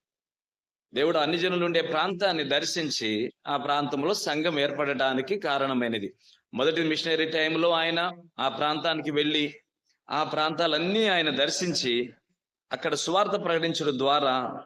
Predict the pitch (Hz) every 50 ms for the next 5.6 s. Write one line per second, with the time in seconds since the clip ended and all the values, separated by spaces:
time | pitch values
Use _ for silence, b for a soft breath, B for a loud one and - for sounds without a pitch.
0 | - - - 110 127 139 147 151 139 139 131 131 143 139 139 143 143 135 123 135
1 | 139 - 156 147 151 156 151 156 156 147 - 165 156 160 160 160 180 190 220 -
2 | _ _ _ b b b b b 117 143 180 196 202 196 196 208 220 226 226 220
3 | 202 180 170 160 - - 160 165 202 208 208 196 - 156 151 170 156 - 202 202
4 | 214 208 226 220 214 - - 196 180 - 175 165 156 151 - - - 190 175 160
5 | 156 139 139 139 135 131 117 - 123 113 110 -